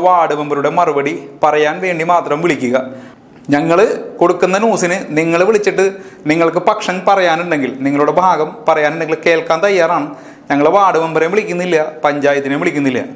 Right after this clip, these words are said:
നാട്ടുകാരെന്താണോ പറയുന്നത് അതാണ് നമ്മളിപ്പോൾ പറയുന്നത്. കൂടെ അവിടെ കൂടിയ ഒന്ന് രണ്ട് രാഷ്ട്രീയ, ഏഹ്, പ്രവർത്തകരും നാട്ടുകാരനായ ഒരാളും. അപ്പോൾ നമുക്ക് ആദ്യമായിട്ട് കേൾക്കാൻ പോകുന്ന വിഷയം അവിടെയുള്ള പതിനാലാം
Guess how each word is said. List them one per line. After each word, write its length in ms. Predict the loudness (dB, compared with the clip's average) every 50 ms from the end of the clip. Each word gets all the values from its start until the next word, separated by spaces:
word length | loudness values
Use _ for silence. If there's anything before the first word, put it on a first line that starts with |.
| 0 2
നാട്ടുകാരെന്താണോ 760 | 2 2 2 0 2 2 2 2 2 0 0 0 0 0 2 2 2
പറയുന്നത് 360 | 2 0 0 -2 -4 -4 -6 -6 -12 -18 -20 -20 -20 -20 -20 -8 -2 2 2 2
അതാണ് 320 | 4 4 2 2 2 0 -2 -6 -10 -16 -12 -4 -2
നമ്മളിപ്പോൾ 340 | 0 0 2 2 2 2 2 2
പറയുന്നത്. 320 | 2 2 2 -2 -4 -6 -8 -12 -14 -16 -18 -20 -20 -20 -20 -20 -20 -20 -20 -20 -20 -10 0 2
കൂടെ 200 | 2 4 6 4 4
അവിടെ 180 | 4 2 0 2 2
കൂടിയ 260 | 2 2 4 4 4 2 0 -2 -6 -4 -4
ഒന്ന് 120 | -2 0 0 0
രണ്ട് 120 | 0 2 2 2
രാഷ്ട്രീയ, 400 | 2 0 -2 -2 -2 0 2 2 0 -2 -8 -14 -18 -18 -8 -2 0
ഏഹ്, 140 | 0 0 2 2
പ്രവർത്തകരും 520 | 2 2 2 2 0 0 0 0 -2 -4 -6 -10 -16 -18 -20 -20 -8 -2 2
നാട്ടുകാരനായ 800 | 2 4 2 2 0 2 2 4 2 2 2 0 0 2 2 2 0 -2 -2 0
ഒരാളും. 300 | 2 2 0 0 -4 -12 -16 -20 -20 -20 -20 -20 -20 -20 -20 -20 -20 -20 -20 -20 -20 -20 -20 -12 -2 -2
അപ്പോൾ 200 | 2 2 2 2 2 -2 -6 -8 -2 -2
നമുക്ക് 200 | 0 2 4 4 2
ആദ്യമായിട്ട് 420 | 4 2 2 2 2 2 2 0 0 0
കേൾക്കാൻ 340 | 2 0 2 0 0 0 2 2
പോകുന്ന 200 | 2 2 2 0 -2
വിഷയം 280 | -2 0 0 0 0 0 -4 -14 -18 -20 -20 -12 -4 0 2
അവിടെയുള്ള 400 | 2 4 2 2 2 2 2 2 0 0 -2 -8 -16 -18 -14 -4 -2
പതിനാലാം 420 | 0 0 2 4 4 4 4 2